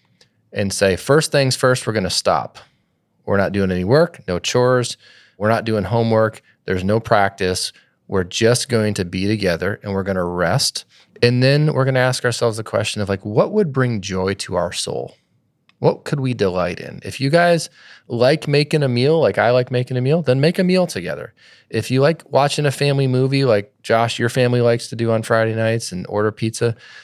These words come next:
then do that. If it's a sundae bar, ice cream sundae bar, then do that. But find something that would delight your soul. And here's the, like, the thing. Just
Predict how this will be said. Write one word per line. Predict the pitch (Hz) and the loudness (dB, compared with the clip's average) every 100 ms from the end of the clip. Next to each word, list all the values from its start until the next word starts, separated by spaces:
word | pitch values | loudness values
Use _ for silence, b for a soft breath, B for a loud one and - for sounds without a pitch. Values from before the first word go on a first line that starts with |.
| B | B
then | 117 117 | -2 0
do | 131 175 | 2 4
that. | 156 127 - | 4 2 0
If | 90 | -4
it's | 120 113 | -4 -4
a | |
sundae | - 156 160 165 151 | -2 0 4 4 4
bar, | 147 151 151 139 b b b | 4 4 2 -2 b b b
ice | 131 - | -2 0
cream | 139 | 0
sundae | 127 135 131 | 0 0 0
bar, | 127 127 | 2 0
then | 120 117 | 0 -4
do | 110 131 | -2 0
that. | 135 - | 0 0
But | 92 | -4
find | - 123 165 | -2 -2 -2
something | 165 147 139 | -4 -4 -2
that | 117 107 - | 0 -2 -4
would | 104 92 | -8 -4
delight | 90 92 98 - | -4 -2 -2 -2
your | 117 | -4
soul. | 113 - 87 90 _ _ _ _ 107 | -6 -6 -6 -8 _ _ _ _ -6
And | 98 | -6
here's | - 101 95 101 | -4 -4 -2 -4
the, | 95 - 92 | -8 -6 -4
like, | 90 - - b b b b b b | -4 -8 -20 b b b b b b
the | - 98 101 117 123 131 | -8 -6 0 2 2 2
thing. | - 110 87 82 95 - _ _ _ _ _ _ _ _ | 0 -4 -4 -8 -16 -20 _ _ _ _ _ _ _ _
Just | - 95 101 - | -10 -4 -4 -6